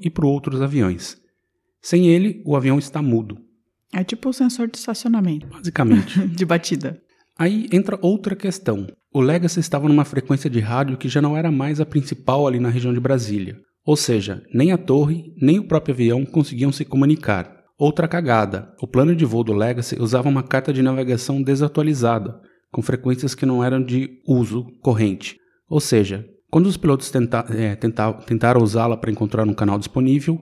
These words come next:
Speaker 1: nada aconteceu. Bizarramente,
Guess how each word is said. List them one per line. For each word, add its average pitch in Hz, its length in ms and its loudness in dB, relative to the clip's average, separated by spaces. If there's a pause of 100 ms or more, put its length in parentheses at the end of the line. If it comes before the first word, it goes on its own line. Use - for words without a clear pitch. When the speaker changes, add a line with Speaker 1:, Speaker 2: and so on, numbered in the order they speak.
(200)
Speaker 1:
nada 123 260 0
aconteceu. 135 600 0 (560)
Bizarramente, 160 880 2